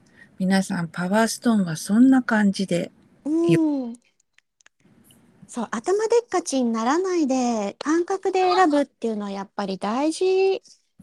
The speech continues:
Speaker 1: ですね。
Speaker 2: だと思います。
Speaker 1: こんだけなんかよ、だらだら喋って、最終的に言いたかったのはそれだよね。
Speaker 2: <laughs> そう、ここが一番大事なところだったんです。
Speaker 1: 感覚
Speaker 2: だらだら言っちゃったけど。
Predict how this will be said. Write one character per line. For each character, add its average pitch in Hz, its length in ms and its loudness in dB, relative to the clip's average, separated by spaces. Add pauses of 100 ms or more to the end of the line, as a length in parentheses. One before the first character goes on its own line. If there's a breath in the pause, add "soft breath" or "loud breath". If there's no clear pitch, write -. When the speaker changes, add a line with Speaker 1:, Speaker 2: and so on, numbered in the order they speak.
Speaker 1:
で 185 100 -6
す - 240 -6
ね。 190 80 0
Speaker 2:
だ 220 80 2
と 214 60 2
思 214 260 0
い 214 80 0
ま 220 560 0
す。 208 140 -2
Speaker 1:
こ 262 60 0
ん 262 100 4
だ 254 160 2
け 247 160 4
な 247 160 6
ん 247 80 2
か 202 100 -2
よ、 202 140 -2 (440)
だ 208 140 0
ら 220 140 2
だ 202 100 0
ら 190 80 -4
喋 190 320 -2
っ - 20 -10
て、 - 120 -12
最 226 240 4
終 247 180 4
的 - 100 -6
に 254 60 -6
言 - 140 -10
い - 20 -20
た - 80 -10
か 202 120 -10
っ - 20 -14
た 165 100 -4
の 156 60 0
は 151 60 -4
そ - 140 0
れ 185 80 0
だ 180 120 0
よ 165 120 -4
ね。 151 260 -4
Speaker 2:
<laughs> - 1000 4
そ - 160 2
う、 - 40 8
こ - 100 2
こ - 260 4
が 440 100 -2
一 415 220 -2
番 440 280 -10
大 415 200 -12
事 392 140 -10
な 359 180 -14 (300 loud breath)
と - 100 2
こ - 180 2
ろ - 220 2
だ 311 140 2
っ - 100 -8
た - 220 -10
ん - 40 -12
で - 360 -12
す。 - 120 -20
Speaker 1:
感 220 340 0
覚 208 320 -2
Speaker 2:
だ 185 80 4
ら 185 100 0
だ 226 180 -4
ら 277 60 -2
言 311 60 -8
っ - 40 -20
ち - 140 -8
ゃ - 20 -4
っ 277 40 -10
た 285 160 -16
け 254 160 -10
ど。 233 80 -16